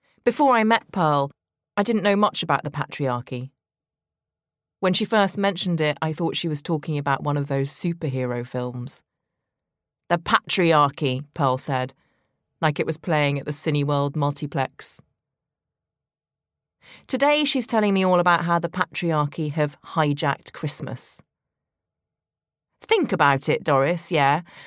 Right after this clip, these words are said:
The Virgin Mary was up the duff whether she liked it or not. She didn't even get to have sex first." We're sitting by the lounge window as usual.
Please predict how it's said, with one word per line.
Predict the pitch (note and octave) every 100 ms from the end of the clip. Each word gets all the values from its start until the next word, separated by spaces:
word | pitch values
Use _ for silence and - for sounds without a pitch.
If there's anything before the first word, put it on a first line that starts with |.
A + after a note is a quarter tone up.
| -
The | A3+
Virgin | C#4 D4+ D4+ B3+
Mary | B3+ A#3+ G#3
was | F3+ F3
up | D#3
the | F3+
duff | F3+ G3 C#3+
whether | F3
she | F3 G#3+
liked | G3+ G3+ -
it | A3
or | G#3+
not. | B3 C#4+ - - - _ _ _
She | -
didn't | E4+ C#4+
even | B3+ A3+
get | G#3 -
to | F#3+
have | F3
sex | - D4 - -
first." | F#3+ B2+ C#3+ - - - _ _ _ _ _ _ _ _ _ _ _ _ _ _ _ _ _ _
We're | G3 G3+
sitting | B3 A#3+ G3
by | F3
the | E3+
lounge | E3+ E3+ E3 E3+
window | E3+ E3 D3
as | C#3+
usual. | D#3+ E3+ D3 C#3+ C#3+